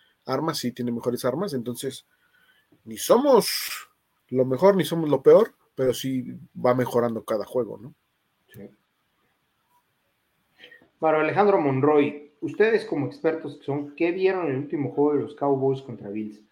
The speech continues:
Speaker 2: Que Miami pueda utilizar y explotar a su favor.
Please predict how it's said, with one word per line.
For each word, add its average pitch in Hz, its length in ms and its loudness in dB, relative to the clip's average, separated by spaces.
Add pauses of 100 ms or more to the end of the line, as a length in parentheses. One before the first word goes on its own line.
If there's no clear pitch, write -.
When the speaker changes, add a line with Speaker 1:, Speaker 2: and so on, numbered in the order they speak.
(480)
Speaker 2:
Que 131 140 -2
Miami 151 400 0
pueda 156 540 0
utilizar 135 640 -4
y 139 40 -2
explotar 131 520 -6
a 123 60 -2
su - 160 -14
favor. 95 400 -12